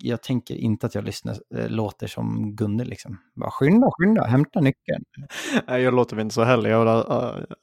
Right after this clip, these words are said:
Speaker 2: a-, assimilerat lite mer till, eh, Stockholm än vad en dalman skulle säga att jag pratar dal-,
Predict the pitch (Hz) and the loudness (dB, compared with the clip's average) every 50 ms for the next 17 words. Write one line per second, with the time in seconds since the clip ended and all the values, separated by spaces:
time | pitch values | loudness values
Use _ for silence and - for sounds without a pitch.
0 | - - - 131 131 123 - - 120 - - 127 120 117 117 117 120 117 110 107 | -12 -10 -6 -6 -6 -4 -4 -4 -4 -4 -2 -2 0 0 2 2 4 4 2 0
1 | - - 131 113 - 127 117 117 113 113 110 - - 113 110 113 113 113 113 113 | -2 -6 -10 -8 -8 -6 -6 -4 -4 -6 -6 -8 -8 -8 -8 -6 -6 -6 -4 -6
2 | 113 113 - - 120 120 - - - - 143 135 127 127 131 131 131 135 135 131 | -6 -6 -6 -6 -6 -6 -6 -8 -8 -8 -8 -10 -10 -10 -8 -8 -8 -10 -12 -14
3 | 131 - - 151 123 123 123 - 135 117 120 120 123 123 123 120 120 - - 120 | -16 -16 -14 -12 -12 -12 -12 -12 -10 -8 -6 -4 -4 -4 -6 -8 -10 -12 -14 -14
4 | 123 - - 123 120 120 120 120 - 127 - - 120 - 127 117 123 120 120 120 | -10 -6 -4 -2 -2 -2 -4 -6 -8 -8 -6 -6 -6 -4 -2 -2 0 0 0 -2